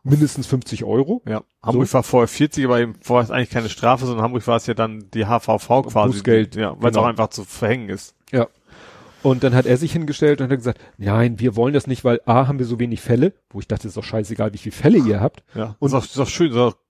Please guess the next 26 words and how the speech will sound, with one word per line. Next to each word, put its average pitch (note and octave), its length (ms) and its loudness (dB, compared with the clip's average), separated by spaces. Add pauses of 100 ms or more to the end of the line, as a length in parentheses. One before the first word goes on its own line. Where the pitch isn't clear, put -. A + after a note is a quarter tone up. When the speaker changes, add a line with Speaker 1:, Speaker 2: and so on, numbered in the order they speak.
Speaker 2:
ist - 240 -10
doch C3 160 -2
dafür, C3 240 -2
dass A#2 80 0
es G#2+ 80 -12
so A#2 80 -4
bleibt. B2 440 -6
Speaker 1:
Ja. C3+ 220 4 (300)
Und C#3 240 -4
B, F#3+ 340 4 (320)
sagte C#3 300 -2
er, C3+ 140 0 (140)
„Wir B2 120 2
haben E3 80 4
ja D#3+ 80 4
was C#3 120 0
viel E3 160 -2
Schärferes, C3+ 460 0 (220)
wir - 100 -2
haben G2+ 80 -2
ein A2 140 -2
Beförderungsverbot.“ G2+ 920 -4 (1300)
So A#2+ 140 -2
nach A2+ 120 4
dem A#2+ 160 -2
Motto, A2 720 -2